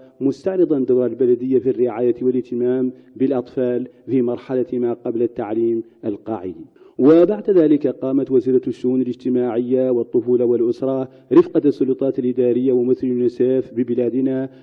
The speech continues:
بزيارة تفقد واطلاع لعدد من المنشآت والمراكز التأهيلية بالمدينة، وشملت الزيارة مركز حماية الطفولة الصغرى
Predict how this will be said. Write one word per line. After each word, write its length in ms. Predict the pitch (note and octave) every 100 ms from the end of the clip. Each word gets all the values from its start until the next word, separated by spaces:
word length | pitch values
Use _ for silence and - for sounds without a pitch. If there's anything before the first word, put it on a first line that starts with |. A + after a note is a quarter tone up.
| -
بزيارة 440 | C3+ C#3+ E3+ F3+ E3
تفقد 460 | C#3+ C3 - B2+
واطلاع 560 | C3 B2+ B2 B2 C3 A#2+
لعدد 280 | B2 B2 B2+
من 140 | C3
المنشآت 720 | A#2 A#2+ A2+ A#2 A#2 B2+ C3 - - -
والمراكز 640 | G#2 A2 B2+ C3 A#2+ A#2+
التأهيلية 760 | B2 - A#2+ A#2 A#2+ B2+ C3 B2+
بالمدينة، 680 | C3 A#2+ A#2 C3 C3 C3 - - -
وشملت 520 | G2+ G2 B2+ C3 B2
الزيارة 680 | B2 A#2+ A#2 B2+ C3 C3 B2+ - -
مركز 400 | A#2 E3+ E3+ D3
حماية 440 | C#3 B2+ B2+ B2+ C3
الطفولة 380 | - A2+ B2 A#2
الصغرى 560 | B2 - B2 B2+ B2+